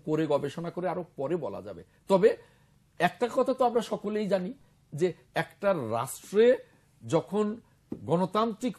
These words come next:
পরিবেশ থাকে না, তখন এই ধরনের একটা অস্বস্তিকর, আহ, পরিবেশে নানা জনে নানান সুবিধা আদায় করতে চায়, নানান স্বার্থের নেশিমহল সুবিধা আদায় করতে চায়। এটা তো সকলেই বুঝবেন।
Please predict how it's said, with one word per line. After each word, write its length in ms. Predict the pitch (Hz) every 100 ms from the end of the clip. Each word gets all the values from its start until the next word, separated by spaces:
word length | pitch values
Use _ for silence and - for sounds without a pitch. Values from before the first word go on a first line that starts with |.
| -
পরিবেশ 440 | 226 214 247 -
থাকে 260 | - 185 143
না, 180 | 98 - _ _ _
তখন 280 | 240 233 269
এই 220 | - 220
ধরনের 400 | 175 202 214 214 180 - -
একটা 200 | 156 190
অস্বস্তিকর, 840 | 196 196 - 233 - 233 240 226
আহ, 600 | 196 - _ 175 190 180 156
পরিবেশে 680 | 214 202 208 - 220 202 - _
নানা 360 | 143 156 175 175
জনে 260 | 156 180
নানান 360 | 180 151 151 143 - _
সুবিধা 480 | - 175 147 156 -
আদায় 300 | 147 160 156
করতে 320 | 143 - 131
চায়, 180 | - 127
নানান 320 | 143 151 135 - -
স্বার্থের 420 | - 175 - 190
নেশিমহল 500 | 175 160 175 160 156 - _
সুবিধা 380 | - 170 139 147
আদায় 180 | 147 135
করতে 280 | 135 107 123
চায়। 180 | 107 98 - _
এটা 240 | 180 180 202
তো 300 | 240 220 214 -
সকলেই 440 | - 196 208 202
বুঝবেন। 420 | 156 151 110 120